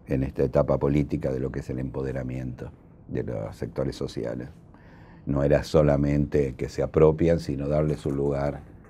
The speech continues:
en la representación, reconocerles un lugar del, del líder en la representación política. Y bueno, se produce, volviendo un poco a mi vida y del setenta y cuatro,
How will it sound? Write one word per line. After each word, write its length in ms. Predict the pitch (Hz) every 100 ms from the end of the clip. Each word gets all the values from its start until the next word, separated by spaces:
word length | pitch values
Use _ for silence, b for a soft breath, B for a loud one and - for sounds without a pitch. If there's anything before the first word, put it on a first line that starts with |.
| - -
en 140 | 69
la 80 | 65
representación, 920 | 65 62 - 65 62 65 - 64 57 - -
reconocerles 800 | 73 76 69 69 - 82 65 65 - B B B -
un 140 | 73
lugar 340 | 67 67 71 71
del, 180 | 69 69
del 300 | 73 73 73
líder 400 | 80 78 87 85
en 140 | 69
la 100 | 67
representación 640 | 69 65 71 71 65 71
política. 460 | 67 65 64 64 67 B B B B B B B B B -
Y 60 |
bueno, 280 | 123 95 85 -
se 240 | - 90
produce, 840 | 76 87 92 90 98 85 82 71 73 - - - -
volviendo 580 | 71 69 76 82 80 71
un 100 | 67
poco 480 | 80 71 71 60 B B B B B -
a 120 | -
mi 140 | 71 73
vida 360 | 78 82 76
y 80 | 76
del 220 | 73 73
setenta 500 | - 73 73 65 73
y 60 | 71
cuatro, 560 | 82 87 85 92 92